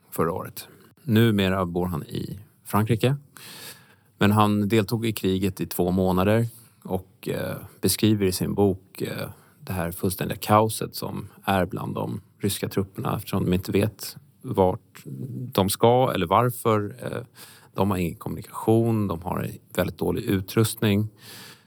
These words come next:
de har väldigt dåliga direktiv och så vidare. Så att det ger en väldigt intressant bild av den ryska krigsmakten och den här invasionen. I början så spekulerar soldaterna väldigt mycket eftersom de inte har någon bra information, de har ingen kommunikation med andra förband.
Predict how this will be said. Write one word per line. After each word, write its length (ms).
de 240
har 120
väldigt 240
dåliga 300
direktiv 680
och 200
så 100
vidare. 260
Så 140
att 120
det 260
ger 140
en 80
väldigt 320
intressant 460
bild 500
av 380
den 120
ryska 240
krigsmakten 640
och 340
den 120
här 280
invasionen. 500
I 80
början 320
så 120
spekulerar 520
soldaterna 360
väldigt 200
mycket 160
eftersom 200
de 40
inte 140
har 220
någon 140
bra 220
information, 540
de 120
har 180
ingen 200
kommunikation 560
med 100
andra 140
förband. 440